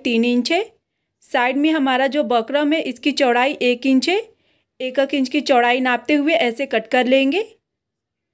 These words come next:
जिस शेप में हमारा डिजाइन है, बिल्कुल उसी शेप में कपड़े को किनारे की साइड से फोल्ड करते हुए हम इस लाइन को कंप्लीट कर लेंगे।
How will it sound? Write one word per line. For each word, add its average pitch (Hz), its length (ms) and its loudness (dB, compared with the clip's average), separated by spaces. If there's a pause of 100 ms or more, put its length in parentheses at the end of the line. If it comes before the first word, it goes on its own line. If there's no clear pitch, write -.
(300)
जिस 302 300 -2
शेप 294 260 0
में 311 100 2
हमारा 247 420 0
डिजाइन 254 460 -2
है, 381 80 -4
बिल्कुल 277 300 -6
उसी 269 300 -2
शेप 240 340 0
में 226 140 -2
कपड़े 269 320 -2
को 311 120 -2
किनारे 302 440 0
की 339 140 -4
साइड 233 280 0
से 277 140 -2
फोल्ड 269 360 -2
करते 285 360 -2
हुए 208 240 2 (500)
हम 294 140 -4
इस 311 180 -4
लाइन 285 220 2
को 311 140 -4
कंप्लीट 226 480 -4
कर 240 180 2
लेंगे। 254 400 2